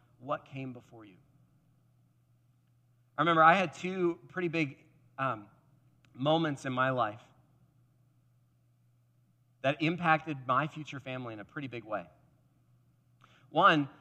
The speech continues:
when I was in middle school, I, I, I loved sports and athletics in middle school.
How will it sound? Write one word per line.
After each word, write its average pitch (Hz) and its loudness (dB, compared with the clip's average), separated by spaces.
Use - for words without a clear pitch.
when 151 6
I 185 10
was 170 0
in 160 2
middle 175 2
school, 127 -6
I, 143 6
I, 170 6
I 156 8
loved 156 4
sports - -8
and 131 -6
athletics 113 -6
in 98 -14
middle 87 -18
school. - -20